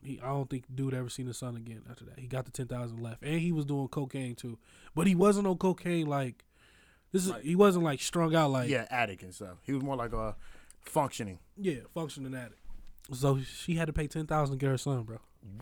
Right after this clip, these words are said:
Speaker 2: What? Bro, you just
Speaker 1: Yep.
Speaker 2: described that.
Speaker 1: So she get her son. She living back at her mom's crib, and that's when she walk out the crib, the apartments, and then Nas like, "I wanna battle now."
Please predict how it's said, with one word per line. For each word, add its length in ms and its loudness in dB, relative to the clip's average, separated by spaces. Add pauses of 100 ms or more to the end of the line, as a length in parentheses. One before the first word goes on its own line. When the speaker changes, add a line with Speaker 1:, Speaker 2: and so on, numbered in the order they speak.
Speaker 2:
What? 1000 2 (640)
Bro, 420 4
you 160 -4
just 180 -8
Speaker 1:
Yep. 140 -8
Speaker 2:
described 380 -2
that. 260 -6 (520)
Speaker 1:
So 100 -6
she 140 -4
get 140 4
her 80 6
son. 320 4
She 120 0
living 260 6
back 200 2
at 100 2
her 80 4
mom's 380 2
crib, 400 2 (760)
and 120 -4
that's 160 -2
when 60 -12
she 120 -6
walk 220 -2
out 140 -4
the 60 -10
crib, 460 4 (260)
the 180 -8
apartments, 720 0 (720)
and 140 -6
then 120 -2
Nas 400 0
like, 160 -6
"I 40 -4
wanna 220 0
battle 360 2
now." 300 -8